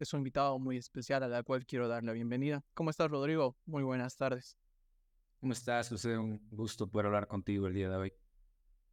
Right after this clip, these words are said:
Speaker 1: Bienvenido, Rodrigo. Eh, espero que podamos tener una conversación bastante amena, bastante interesante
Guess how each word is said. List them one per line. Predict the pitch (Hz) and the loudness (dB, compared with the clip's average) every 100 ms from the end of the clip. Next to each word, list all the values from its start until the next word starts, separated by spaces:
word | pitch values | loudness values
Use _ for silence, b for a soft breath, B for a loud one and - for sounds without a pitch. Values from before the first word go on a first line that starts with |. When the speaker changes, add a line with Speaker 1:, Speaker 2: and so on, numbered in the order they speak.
| _ _ _ - | _ _ _ -2
Speaker 1:
Bienvenido, | 180 190 247 190 | 2 4 6 6
Rodrigo. | 160 190 175 - _ | 6 6 4 0 _
Eh, | - 127 127 127 123 123 156 | -4 -2 0 0 0 -2 -6
espero | - 143 143 | -2 -2 2
que | 123 | 0
podamos | - 139 139 | 0 0 0
tener | 131 135 | 0 -2
una | 131 | -2
conversación | 117 120 120 117 143 | -4 -6 -6 -4 -2
bastante | 123 135 127 120 | -2 -2 0 0
amena, | 135 143 131 | 0 0 0
bastante | 123 131 127 | 0 -2 -4
interesante | 117 120 117 - 151 147 147 147 | -4 -4 -2 0 0 0 0 0